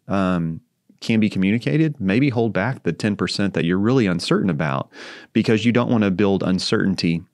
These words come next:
into people's mind as well. But if you are very confident,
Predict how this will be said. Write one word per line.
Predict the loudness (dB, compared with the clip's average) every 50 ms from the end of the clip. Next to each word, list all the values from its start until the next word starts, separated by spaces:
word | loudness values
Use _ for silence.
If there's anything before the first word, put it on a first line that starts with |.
| _ _ -2
into | -2 0 0
people's | 0 0 0 0 0
mind | 0 0 0 2 0 0
as | -2 0
well. | 0 0 0 2 2 0 0
But | 0 0 -2 -2 -2 -6 -16 -20 -20 -20 -20 -20 -10 -4
if | -4 -4 0 2
you | 2 2 4 2
are | 2 2 2 0 0 0 -2 -4 -4
very | -2 0 2 2 2 0 0
confident, | -2 -4 -2 -2 -2 0 0 -2 0 0 0 0 -2 -2